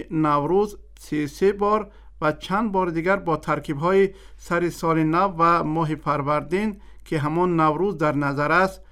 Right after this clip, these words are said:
نام برده می‌شود. گفتن به مورد است که تاجیکان دهنشین نیز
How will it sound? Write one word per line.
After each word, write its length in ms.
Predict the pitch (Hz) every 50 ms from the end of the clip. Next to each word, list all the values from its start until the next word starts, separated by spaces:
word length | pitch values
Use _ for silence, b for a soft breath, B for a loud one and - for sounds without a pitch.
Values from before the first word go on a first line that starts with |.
| b b b -
نام 340 | 156 160 180 196 202 - 135
برده 240 | 131 139 131 127 139
می‌شود. 560 | 135 131 120 - - 151 143 135 131 135 - - - -
گفتن 360 | - 139 135 - 165 165 160
به 80 | 147 151
مورد 340 | 151 151 147 151 165 190 208
است 180 | 202 196 202
که 220 | - 220 220 214 208 b b b b b b -
تاجیکان 720 | - 156 151 147 135 147 139 - 190 196 202 196 196 196 190
دهنشین 840 | - 151 151 160 151 143 147 151 147 143 147 - - 190 196 208
نیز 280 | 202 208 214 226 220 -